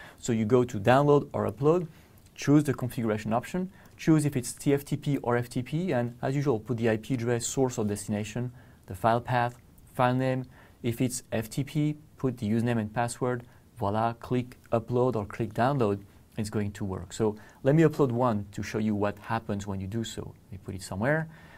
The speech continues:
Let's give it a name like thirty-eight fifty T dot C F G configuration file. You can use any extension, right? As long as you know what extension you're using, that's fine. And because it's F T P, username and password, upload, and guess what? It's going to upload.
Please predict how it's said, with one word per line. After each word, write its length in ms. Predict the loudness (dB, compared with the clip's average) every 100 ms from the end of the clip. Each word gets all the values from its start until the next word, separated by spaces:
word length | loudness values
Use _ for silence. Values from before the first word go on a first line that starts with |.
| -6
Let's 260 | -6 -6 -6
give 140 | -2
it 100 | 2
a 60 | 4
name 260 | 4 4
like 240 | 2 -2 -4
thirty-eight 240 | -4 -4
fifty 320 | -6 -10 -8
T 480 | -10 -4 -2 0 0
dot 320 | 0 0 0
C 240 | -8 -2 -2
F 100 | 0
G 220 | -2 -2
configuration 540 | -4 -6 -4 -4 -6
file. 360 | -4 0 0 -2 -6
You 100 | -4
can 280 | 2 2 0 -2
use 200 | 4 6
any 140 | 6
extension, 460 | 4 0 -2 -2 -2
right? 200 | -4 -4
As 140 | -4
long 140 | 0 0
as 100 | 0
you 60 |
know 120 | 2 2
what 140 | 2
extension 460 | 0 -4 -4 -2 -4
you're 120 | -2
using, 320 | -2 -2 -4
that's 220 | -4 -8
fine. 320 | -2 0 -2 -8 -14 -4
And 120 | -2
because 220 | -2 -2
it's 80 | -2
F 100 | -6
T 120 | -6
P, 160 | -4 -2
username 240 | -2 -2
and 100 | -2
password, 460 | -2 -2 0 0 -2 -14 -14 -6
upload, 500 | -4 4 4 4 0 -12 -20 -20 -20 _
and 440 | -2 0 0 -2 -2
guess 220 | -4 0
what? 220 | -2 -2 -8
It's 140 | -8
going 220 | -4 -4 -2
to 100 | -2
upload. 400 | -4 -4 -8